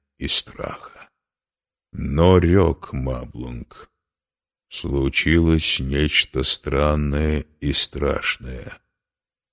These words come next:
о чем нам неведомо. Поспешим же за ним и поможем ему, ежели в наших это силах, ибо ныне владеет им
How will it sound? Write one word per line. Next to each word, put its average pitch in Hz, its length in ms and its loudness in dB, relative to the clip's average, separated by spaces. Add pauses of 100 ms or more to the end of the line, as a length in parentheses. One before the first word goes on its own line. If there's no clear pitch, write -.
(160)
о 69 140 2
чем 71 520 0
нам 69 380 -2
неведомо. 67 880 -8 (920)
Поспешим 85 840 2
же 78 240 2
за 73 240 0
ним 78 440 2 (120)
и 80 100 0
поможем 71 760 0
ему, 57 480 -10 (640)
ежели 73 480 2
в 65 120 0
наших 69 500 -2
это 67 260 -4
силах, 67 680 -6 (840)
ибо 82 360 6
ныне 80 440 4
владеет 71 760 2
им 73 380 -2